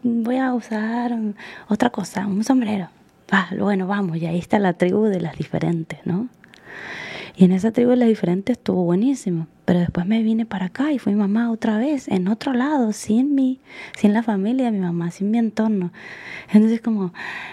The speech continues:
me he estado descubriendo quién soy todo el tiempo.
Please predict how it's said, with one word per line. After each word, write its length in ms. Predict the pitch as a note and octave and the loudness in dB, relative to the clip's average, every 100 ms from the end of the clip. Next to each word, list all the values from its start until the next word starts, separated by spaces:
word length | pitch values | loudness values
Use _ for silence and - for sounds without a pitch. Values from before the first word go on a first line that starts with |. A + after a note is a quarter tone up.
| - | -2
me 80 | F3+ | -2
he 40 | |
estado 400 | - - A3+ A#3 | 0 0 2 2
descubriendo 640 | A#3 A3+ F#3+ F3+ F3+ G3 | 0 0 0 2 2 0
quién 220 | G#3 G3+ G3 | 2 0 2
soy 180 | G3+ | 0
todo 380 | G#3 - F#3 F#3+ | -2 2 2 4
el 140 | G#3 - | 0 -2
tiempo. 420 | - D4+ C4+ | 0 0 0